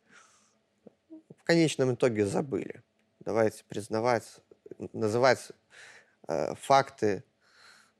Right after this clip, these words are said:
прямо. И их ничего не сдерживает. Они восстановили полностью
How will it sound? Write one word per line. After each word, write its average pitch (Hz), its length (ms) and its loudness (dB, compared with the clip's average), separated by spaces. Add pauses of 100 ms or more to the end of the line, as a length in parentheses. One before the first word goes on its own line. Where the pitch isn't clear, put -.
прямо. 104 400 2 (1040)
И 160 160 4
их 196 120 2
ничего 185 320 2
не 175 120 4
сдерживает. 117 760 -2 (1300)
Они 165 540 6
восстановили 151 840 4
полностью 165 920 4